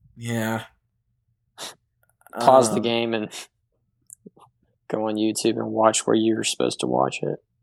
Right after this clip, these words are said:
Speaker 1: Although the story of Deadly Premonition two is set nine years after the original game, the sequel actually takes on the form of a pre-sequel,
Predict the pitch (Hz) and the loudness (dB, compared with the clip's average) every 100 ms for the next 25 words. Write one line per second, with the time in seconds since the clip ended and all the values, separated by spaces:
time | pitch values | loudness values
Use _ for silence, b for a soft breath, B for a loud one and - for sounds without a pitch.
0 | _ _ _ _ - _ _ _ _ _ | _ _ _ _ -20 _ _ _ _ _
1 | _ _ _ _ _ _ _ _ _ b | _ _ _ _ _ _ _ _ _ b
2 | b b b b _ 127 143 170 196 208 | b b b b _ 4 6 6 4 2
3 | - 170 160 135 139 147 147 139 147 143 | 2 2 2 0 -2 0 0 -2 -4 -4
4 | 139 123 135 123 - 156 156 151 147 - | -4 -4 -6 -8 -6 -4 -2 -2 -6 -12
5 | _ _ 123 - 127 110 120 143 143 135 | _ _ -2 0 0 -2 -4 -2 -2 -2
6 | 120 - 123 131 123 120 117 156 165 160 | -4 -4 -4 -2 -4 -6 -4 -2 -2 -4
7 | 131 - 170 175 156 135 - 131 131 117 | 0 0 0 0 0 0 -2 -4 -4 -4
8 | 135 120 139 127 117 113 - 190 190 - | -4 -4 -4 -2 -2 -4 -4 -4 -2 -2
9 | 123 - 117 110 | -4 -4 -4 -4